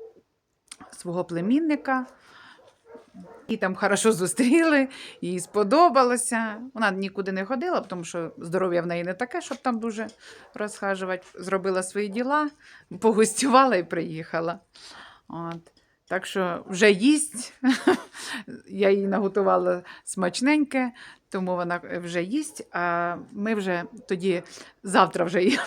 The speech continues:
побачимося. Буду я закінчувати на сьогодні своє відео. Дякую за коментарі, за лайки, підписуйтесь на мій канал.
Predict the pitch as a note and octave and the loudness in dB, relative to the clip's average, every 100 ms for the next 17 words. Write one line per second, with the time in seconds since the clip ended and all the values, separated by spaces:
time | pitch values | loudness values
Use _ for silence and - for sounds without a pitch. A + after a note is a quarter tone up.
0 | C4 - G3 G3+ - - A3 G#3+ - G3+ | 2 4 6 6 6 4 2 2 0 -2
1 | A3 - - - A3+ G3+ - - E3+ A3+ | -4 -12 -14 -12 -12 -14 -18 -16 -6 0
2 | G3 F3+ F3+ F#3 E3+ F3 E3 E3 F3+ E3+ | 2 2 0 -6 -6 -4 -4 -4 -6 -6
3 | F3 E3 E3 - E3 E3+ G3 D4+ D4 D4 | -6 -6 -8 -6 -4 -2 -4 -4 -2 -2
4 | C#4+ - - - _ _ _ _ _ - | -2 -6 -20 -20 _ _ _ _ _ -20
5 | _ - - F3+ F3+ E3+ E3 D#3+ - F3 | _ -20 -8 -4 -4 -6 -8 -8 -8 -8
6 | D#3+ D#3+ D#3+ D#3+ D#3+ F#3 C4 D4+ - - | -6 -6 -6 -6 -4 -2 -2 -4 -10 -20
7 | - - - D#3+ E3 E3 A3+ C#4 - B3+ | -20 -18 -14 -2 0 2 2 0 -2 -4
8 | A#3+ G3 - F#3+ F#3+ E3+ E3 E3 E3 E3 | -4 -8 -2 -2 0 -4 -6 -10 -8 -8
9 | E3 D3+ F3 F#3+ D4 D4+ | -8 -4 -2 0 0 0